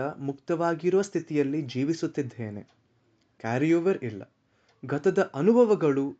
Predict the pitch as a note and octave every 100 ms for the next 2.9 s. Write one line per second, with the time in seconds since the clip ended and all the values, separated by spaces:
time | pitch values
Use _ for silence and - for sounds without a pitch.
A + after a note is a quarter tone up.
0 | - D3+ E3+ F#3 G3+ E3+ C3 C3+ B2+ B2
1 | - - G3+ G#3 G#3 E3+ C#3 C#3 D3+ -
2 | B2 C3 D3 D#3 D3+ - G#2 G2